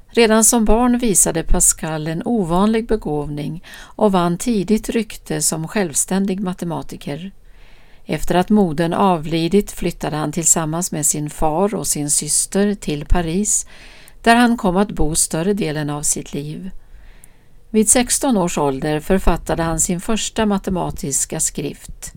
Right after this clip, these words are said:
Tre år senare tillverkade han den första räknemaskinen.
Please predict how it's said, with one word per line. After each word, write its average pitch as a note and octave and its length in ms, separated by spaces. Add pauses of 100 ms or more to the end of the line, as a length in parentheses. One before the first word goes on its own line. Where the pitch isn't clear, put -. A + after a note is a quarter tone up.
(440)
Tre F3+ 220
år E3+ 160
senare E3 800
tillverkade D3+ 640
han D#3 260
den F3 160
första D#3+ 520
räknemaskinen. D#3 1120